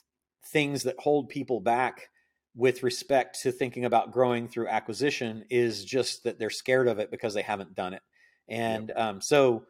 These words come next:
Speaker 1: what's cool about that is that you can acquire something as simple as a Facebook group or a podcast, and, and then that will give you confidence and start building your acquisition muscles and experience to say, "Yeah, this, that wasn't that hard." And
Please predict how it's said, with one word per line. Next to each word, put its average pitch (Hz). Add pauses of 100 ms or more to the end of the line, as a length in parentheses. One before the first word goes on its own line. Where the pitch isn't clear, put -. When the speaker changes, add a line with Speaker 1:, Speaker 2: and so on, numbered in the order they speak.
(180)
Speaker 1:
what's 151
cool 185
about 135
that 123
is 113
that 117
you 123
can 131
acquire 143
something 117
as 101
simple 113
as 90
a 87
Facebook 131
group 110 (360)
or -
a -
podcast, 123 (320)
and, 120
and 117
then 139
that 127
will 127
give 123
you 107
confidence 113 (260)
and 117
start 117
building 127
your 120
acquisition 117
muscles 110
and 104
experience 113
to 104
say, 104
"Yeah, 302 (120)
this, 151 (100)
that 147
wasn't 147
that 147
hard." 196
And 107